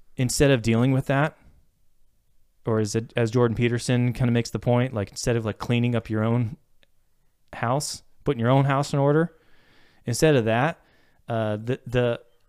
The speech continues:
what happens, and I think in our brokenness, if we're not willing to own whatever this crazy mystery is,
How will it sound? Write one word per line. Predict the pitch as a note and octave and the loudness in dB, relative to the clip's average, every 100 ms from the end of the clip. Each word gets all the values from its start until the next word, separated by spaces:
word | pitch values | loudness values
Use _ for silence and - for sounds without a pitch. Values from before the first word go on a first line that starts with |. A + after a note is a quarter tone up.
| _ _ | _ _
what | D3+ B2+ | -10 -8
happens, | A#2 C3+ D#3+ C#3 A#2+ | -2 0 0 -2 -2
and | A#2 | -4
I | |
think | A2+ C3+ | -2 -2
in | B2 | -2
our | G2+ | -2
brokenness, | B2 C3+ C3+ A#2+ A2+ - | 0 0 -2 -4 -4 -6
if | A2+ - | -10 -6
we're | A#2 | -4
not | B2 A#2+ - _ _ _ - | -4 -6 -10 _ _ _ -12
willing | C3 C3 C#3+ C3+ | 0 2 4 2
to | - - | -2 -2
own | C3 C#3 B2+ | 2 2 2
whatever | A2 G#2+ G#2 | -2 -4 -2
this | G#2 - - - _ _ _ | -4 -4 -10 -16 _ _ _
crazy | - B2+ C#3 C#3+ A2+ | -12 -4 0 0 0
mystery | B2 B2+ G#2 F#2 | 0 -2 -6 -4
is, | F#2 G#2+ - | -2 -2 -4